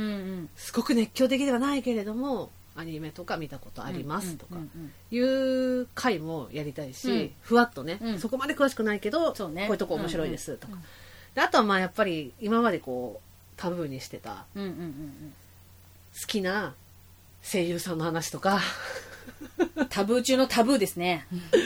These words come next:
Speaker 2: <laughs> してたじゃない。
Speaker 1: 止まんないぜ。
Speaker 2: まあ言うて、その、
Speaker 1: うん。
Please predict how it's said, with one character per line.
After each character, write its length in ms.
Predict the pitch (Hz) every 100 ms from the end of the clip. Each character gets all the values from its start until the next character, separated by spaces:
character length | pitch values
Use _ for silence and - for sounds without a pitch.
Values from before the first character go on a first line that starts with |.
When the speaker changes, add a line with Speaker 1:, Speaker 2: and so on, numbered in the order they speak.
| 247 226
Speaker 2:
<laughs> 600 | 208 - - - - -
し 100 | -
て 100 | 202
た 100 | 170
じ 80 | 123
ゃ 40 |
な 80 | 87
い。 40 | -
Speaker 1:
止 80 | 185
ま 120 | 190
ん 40 |
な 80 | 202
い 60 | 202
ぜ。 160 | 233 -
Speaker 2:
ま 80 | 202
あ 40 |
言 200 | 175 294
う 20 | 349
て、 240 | 370 339
そ 100 | 254
の、 120 | 233
Speaker 1:
う 160 | 214
ん。 80 | 214